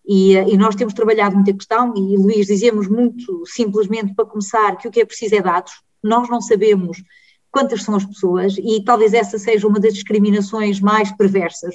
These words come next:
o nem sequer ser contado. E, portanto, nós temos trabalhado muito na,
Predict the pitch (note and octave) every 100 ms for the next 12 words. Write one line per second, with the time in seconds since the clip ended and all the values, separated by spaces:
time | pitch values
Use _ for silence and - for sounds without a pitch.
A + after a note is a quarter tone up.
0 | - A#3+ A3+ C4 B3+ A#3+ A3 A3 G3+ G3
1 | C#3 C#3+ G3 G3 _ _ _ _ _ G3
2 | - A3 G3+ A#3+ A#3+ A#3+ B3 A3+ A3 G#3
3 | G3 G#3+ G3 G3+ G3 F#3